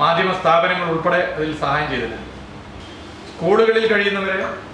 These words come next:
ആ സ്കൂളുകളിൽ നിന്നും ടെമ്പററി റീഹാബിലിറ്റേഷന്റെ ഭാഗമായി ഒഴിവാക്കി കൊടുത്താൽ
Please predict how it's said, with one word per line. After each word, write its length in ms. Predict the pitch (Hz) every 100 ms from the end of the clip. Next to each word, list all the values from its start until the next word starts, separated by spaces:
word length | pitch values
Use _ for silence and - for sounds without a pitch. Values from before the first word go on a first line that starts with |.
| - - - - - - - 170
ആ 40 | 202
സ്കൂളുകളിൽ 500 | 202 185 214 220 220 208
നിന്നും 180 | 202 196 180
ടെമ്പററി 400 | 170 202 202 202
റീഹാബിലിറ്റേഷന്റെ 680 | 185 185 196 196 196 185 190 175
ഭാഗമായി 360 | 170 175 175 165
ഒഴിവാക്കി 480 | 156 170 175 170 170 170 - - -
കൊടുത്താൽ 360 | 156 147 151